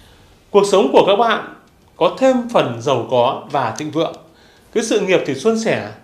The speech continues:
gia đạo thì hòa thuận. À, những người tuổi Mùi là những người luôn hiền lành,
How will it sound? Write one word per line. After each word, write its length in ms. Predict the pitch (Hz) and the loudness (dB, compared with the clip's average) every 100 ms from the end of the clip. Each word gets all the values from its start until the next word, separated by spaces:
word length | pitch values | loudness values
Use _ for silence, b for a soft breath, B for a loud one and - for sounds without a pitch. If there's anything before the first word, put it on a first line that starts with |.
| _ | _
gia 220 | 160 208 | -2 0
đạo 280 | 196 180 - - | 0 -2 -6 -8
thì 180 | 127 | -6
hòa 140 | 117 113 | -4 -2
thuận. 180 | 139 - - - _ _ _ _ _ b b b b _ - | -2 -2 -10 -20 _ _ _ _ _ b b b b _ -2
À, 180 | 165 170 | 0 2
những 200 | 226 302 | 0 4
người 180 | 285 165 | 4 4
tuổi 140 | 143 143 | 2 0
Mùi 240 | 165 139 | 0 0
là 240 | 139 151 | 0 0
những 260 | 131 165 240 | -2 -6 0
người 140 | 214 | 0
luôn 280 | 139 202 226 | 2 0 0
hiền 240 | 214 151 139 | 0 0 2
lành, 320 | 131 113 | 0 -2